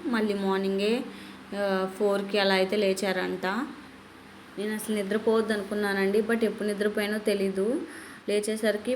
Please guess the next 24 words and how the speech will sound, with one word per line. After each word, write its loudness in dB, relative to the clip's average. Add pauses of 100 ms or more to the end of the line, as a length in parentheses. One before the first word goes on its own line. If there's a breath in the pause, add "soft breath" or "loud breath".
మా 2
హస్బెండ్ 0
కూడా 4
వచ్చేసారు. 0 (320)
టైమ్ 0
అయితే -2
నేను 0 (500 loud breath)
ఫైవ్కి 4
అయితే 0 (100)
లేచానండి. 0 (1500)
చూడండి 0
వాళ్ళిద్దరు 2
అక్కడ 0
ఎలా 0
పడుకున్నారో. -2 (1400)
ఇంకా 0 (160)
వీళ్ళన్నీ 2
అయితే 0
వంట -2
వాళ్ళు 2 (320)
అక్కడ 2 (120)
బయట 4
అయితే -2 (100)
చేస్తున్నారండి -2